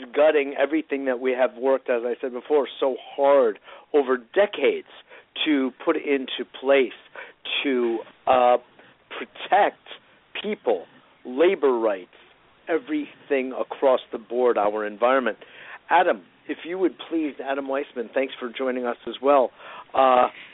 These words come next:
speak to us about what it is you're doing. What are you focusing on relative to actions concerning educating, uh, people, Americans, and, uh, what, what is the response you're getting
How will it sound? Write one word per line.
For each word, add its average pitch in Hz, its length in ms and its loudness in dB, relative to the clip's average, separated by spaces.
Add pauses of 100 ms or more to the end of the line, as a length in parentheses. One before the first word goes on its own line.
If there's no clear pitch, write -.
(260)
speak 220 200 -4 (100)
to 151 100 4
us 139 80 2 (100)
about 139 240 4 (160)
what 147 180 4
it 143 140 0
is 143 220 2 (120)
you're 139 360 2
doing. 127 480 -2
What 147 120 2
are 147 40 -4
you 143 200 -6 (120)
focusing 135 500 -2
on 104 300 -4 (360)
relative 123 580 2 (240)
to 117 260 -4 (380)
actions 127 600 0 (180)
concerning 123 760 -2 (400)
educating, 143 760 -2 (400)
uh, 113 500 4 (160)
people, 170 360 0 (300)
Americans, 139 680 0 (640)
and, 117 400 0
uh, 113 380 4 (100)
what, 135 380 0 (260)
what 139 180 0
is 143 160 -4
the 131 60 -8
response 123 560 -4
you're 107 120 -10
getting 104 260 -2